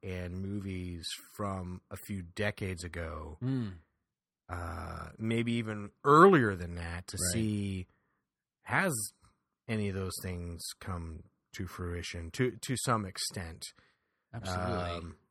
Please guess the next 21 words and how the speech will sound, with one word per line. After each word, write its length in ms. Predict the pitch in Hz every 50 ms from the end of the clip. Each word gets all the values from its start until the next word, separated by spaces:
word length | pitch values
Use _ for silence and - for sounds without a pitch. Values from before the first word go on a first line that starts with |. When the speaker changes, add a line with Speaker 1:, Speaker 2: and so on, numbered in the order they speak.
| _ _ _ _ _ _ _ _ _ _ _ _ _ _ _ _ - -
Speaker 2:
That 120 | 143 147 160
would 140 | 185 208
be 140 | 226 196 131
interesting 440 | 117 110 - 110 98 - - 107 104
to 80 | 101 92
go 120 | 98 101
back 280 | 92 95 90 87 - -
and 140 | 95 95
see, 360 | - - 107 95 90 95 95 90 - - - -
because, 340 | 123 110 - 120 104 - - - - - - - - - _ -
like, 180 | 135 131 -
some 180 | - - 185 175
of 80 | 160
the 140 | 139 139 127 -
early 260 | 135 135 135 127 127
examples, 720 | 120 104 101 104 127 127 127 120 - 117 113 110 107 98 101
we 120 | 107 117 127
talked 300 | - - 135 123 - 117
last 280 | 117 110 110 - - -
week 180 | 113 107 -
about 440 | 113 104 95 104 98 95 92 92 90